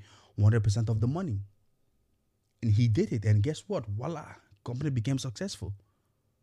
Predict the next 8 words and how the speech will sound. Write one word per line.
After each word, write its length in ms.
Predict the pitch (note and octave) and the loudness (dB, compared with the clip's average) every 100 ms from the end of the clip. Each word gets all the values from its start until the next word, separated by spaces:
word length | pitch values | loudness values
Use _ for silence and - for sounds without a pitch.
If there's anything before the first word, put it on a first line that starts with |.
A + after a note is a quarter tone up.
| _ _ _ _ _ | _ _ _ _ _
Why? 460 | - B2+ F#3+ C3+ G#2 | -6 -4 -2 -2 0
Because 600 | G#2 G2+ G#2 G#2+ B2 - _ _ _ _ _ _ _ _ | 0 0 4 4 2 -6 _ _ _ _ _ _ _ _
he 160 | - | -2
had 80 | G#2 | 2
to 80 | G2+ | 2
stop 260 | G2+ C3+ B2 | 2 -4 -4
doing 220 | C3+ C3 | -2 -2
list. 280 | E3 - | -4 -8